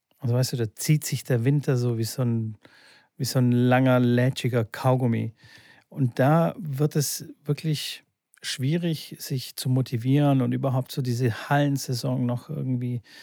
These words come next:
sich da durchzuschleppen. Hast du da vielleicht einen Tipp für unsere Zuhörer oder vielleicht auch für mich, ähm, wie man da die Zeit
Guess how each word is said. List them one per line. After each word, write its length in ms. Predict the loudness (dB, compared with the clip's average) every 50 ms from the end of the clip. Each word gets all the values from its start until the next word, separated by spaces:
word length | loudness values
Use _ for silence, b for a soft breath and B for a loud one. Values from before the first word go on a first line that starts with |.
| b b b b
sich 200 | -12 -12 -12 -4
da 140 | -2 -4 -4
durchzuschleppen. 960 | -2 0 0 0 0 -2 -4 -6 -6 -6 -4 -4 -4 -4 -2 -4 -4 -2 0
Hast 240 | 0 0 0 0 -4
du 60 | -2
da 140 | -2 -2 -2
vielleicht 400 | -2 -2 -2 0 0 0 0 -2
einen 100 | -4 -4
Tipp 240 | 0 -2 -4 -4 -2
für 180 | -6 -4 -2
unsere 300 | -2 -4 -4 -4 -6 -8
Zuhörer 640 | -6 -2 0 2 4 4 4 2 2 0 -2 -4 -4 _ _
oder 160 | -2 0 0 0
vielleicht 320 | 0 -2 -4 -4 -4 -4
auch 120 | -8 -8
für 160 | -8 -8 -8 -6
mich, 320 | -2 -2 -2 -2 -4 -12 B B B B B B B B B B B B B B _ _
ähm, 520 | -2 2 2 4 4 4 4 4 2 0 -4 _ _ _ _ _ _ _ _ _ _ -16
wie 180 | -8 -2 0 2
man 200 | 4 4 4 2
da 320 | 2 2 2 2 2 0
die 180 | -2 -4 -6 -6
Zeit 640 | -6 -6 -2 0 0 0 0 -2 -4 -16 -18 -18